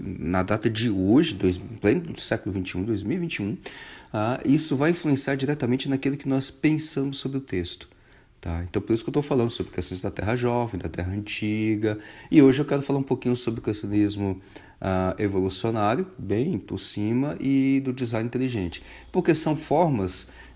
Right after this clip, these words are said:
de você, eh, de você ter um conjunto de, de ideias a ponto de você poder, eh, interpretar o texto de uma forma ou de outra. E aí, eh, eu acho que eu fiz essa, esse disclaimer, né, essa, essa separação, eu vou fazer aqui, né,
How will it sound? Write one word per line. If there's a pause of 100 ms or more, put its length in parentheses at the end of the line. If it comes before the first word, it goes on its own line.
de
você,
eh, (520)
de
você
ter
um
conjunto
de,
de
ideias
a
ponto
de
você
poder, (420)
eh,
interpretar
o
texto
de
uma
forma
ou
de
outra. (320)
E
aí,
eh,
eu
acho
que
eu
fiz
essa, (220)
esse
disclaimer,
né,
essa, (200)
essa
separação,
eu
vou
fazer
aqui,
né,